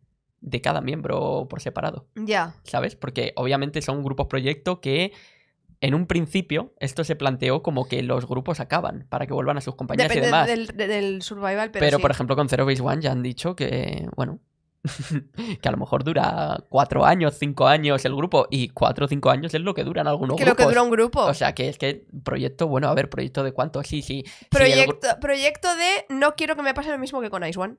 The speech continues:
Speaker 1: Exacto, porque Ice One, si lo hubiesen visto con esto,
Speaker 2: <laughs>
Speaker 1: pues igual habrían estado tres años más, porque
Speaker 2: Claro.
Speaker 1: les iba muy bien, ¿sabes? Y eso es lo que me llama la atención, porque, por ejemplo, con Ice One, sí, vale, a todos nos queda claro que las que han ido a grupos y tal, se les apoya mucho, todo eso, pero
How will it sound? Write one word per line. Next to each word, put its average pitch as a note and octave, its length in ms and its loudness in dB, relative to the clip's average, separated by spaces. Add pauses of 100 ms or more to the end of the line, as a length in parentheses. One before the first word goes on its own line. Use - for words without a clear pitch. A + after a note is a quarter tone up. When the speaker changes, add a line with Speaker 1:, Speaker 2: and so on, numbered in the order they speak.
Speaker 1:
Exacto, - 560 -6
porque - 320 -4
Ice C3 120 -4
One, B2+ 140 2
si C3 100 -4
lo B2 80 -2
hubiesen C3 260 -4
visto B2+ 220 -4
con B2+ 240 0
esto, D3 360 -4
Speaker 2:
<laughs> - 40 -20
Speaker 1:
pues C3+ 200 -10
igual C3 240 0
habrían C3 280 2
estado B2+ 460 0 (220)
tres C3 180 -4
años B2+ 200 -2
más, C3 240 -2 (100)
porque - 60 -20
Speaker 2:
Claro. G3+ 300 2
Speaker 1:
les C3 180 -4
iba C3 140 0
muy C3 160 -4
bien, C3+ 260 -2
¿sabes? C#3+ 280 -4 (360)
Y B2+ 280 -6 (380)
eso C3 160 -2
es E3+ 80 0
lo E3+ 80 2
que D3+ 40 -2
me C3+ 80 -2
llama C3 140 0
la C3 80 4
atención, - 300 -6
porque, C3+ 160 -4
por - 80 -4
ejemplo, C#3 240 -4
con C3+ 140 -2
Ice D#3 140 -2
One, F3 160 -6
sí, - 180 -8
vale, - 200 -6
a - 60 -6
todos C3 180 -2
nos B2+ 180 -6
queda C3 200 -2
claro C#3 240 0
que B2+ 160 -2 (220)
las - 180 -6
que D3 60 -2
han C3 60 -2
ido C3+ 140 4
a C3 60 4
grupos C3+ 320 -4
y B2+ 40 -8
tal, C#3+ 200 0
se - 80 -6
les A#2 100 -6
apoya B2+ 300 -2
mucho, E3+ 400 -4
todo C3+ 180 0
eso, C3+ 220 -4 (200)
pero B2+ 280 -2